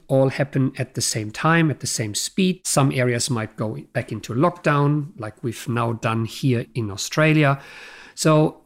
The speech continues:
that adds to the complexity of opening up, of going back to the office or staying on Zoom, given that work doesn't just happen in one location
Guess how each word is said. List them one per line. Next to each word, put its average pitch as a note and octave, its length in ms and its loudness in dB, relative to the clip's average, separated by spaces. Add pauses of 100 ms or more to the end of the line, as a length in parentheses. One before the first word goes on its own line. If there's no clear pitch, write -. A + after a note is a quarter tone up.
that G3+ 180 0
adds F3+ 280 2
to E3 100 0
the C#3+ 80 2
complexity C3 680 -2
of - 400 -10
opening C#3+ 440 2
up, B2 160 -6
of - 180 -10
going B2+ 300 2
back A#2+ 200 -6
to B2 80 -6
the A#2+ 120 -4
office A2+ 420 -8
or A#2 160 -6
staying B2 460 -4
on A#2 140 -4
Zoom, A#2 340 -4
given C3+ 380 2
that A#2+ 280 -6
work B2 380 -2
doesn't B2 340 -2
just - 480 -8
happen A#2 400 -4
in A#2 200 -8
one A2+ 280 -2
location A2 580 -6